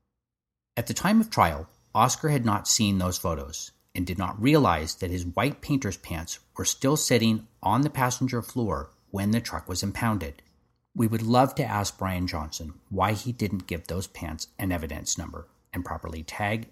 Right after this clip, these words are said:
and enter them in on an evidence card. Also,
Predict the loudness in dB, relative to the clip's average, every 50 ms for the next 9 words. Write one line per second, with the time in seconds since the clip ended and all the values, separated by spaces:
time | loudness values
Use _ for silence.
0 | -10 -8 -6 -4 -4 -4 -4 -6 -4 -2 -2 -2 0 -2 -2 -4 -4 -6 -8 -10
1 | _ -6 -4 -2 0 0 0 -2 -4 -4 -6 -8 -8 -8 -8 -8 -6 -6 -6 -6
2 | -8 -14 _ _ _ _ _ _ _ _ _ _ _ _ _ _ _ 0 2 2
3 | 2 2 2 0 0 0 -2